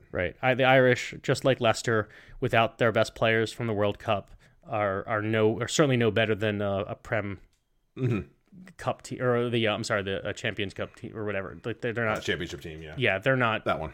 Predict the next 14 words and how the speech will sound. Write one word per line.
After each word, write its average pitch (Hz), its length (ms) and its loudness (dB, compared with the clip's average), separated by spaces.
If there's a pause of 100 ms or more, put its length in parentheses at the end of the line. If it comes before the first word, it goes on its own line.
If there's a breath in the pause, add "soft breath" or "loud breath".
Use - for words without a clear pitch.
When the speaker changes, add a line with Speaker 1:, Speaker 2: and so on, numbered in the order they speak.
Speaker 2:
<laughs> - 100 -20
Speaker 1:
they're 165 120 8
not 165 140 8
a - 20 2
premiership 113 500 -2
team 101 200 -4
right 98 120 -2
now. 98 260 -4 (120)
Speaker 2:
Nope, 147 240 -6
not 95 160 -8
yet. 82 120 -2
Speaker 1:
Um, 104 300 0
not 117 220 0
yet. 110 300 0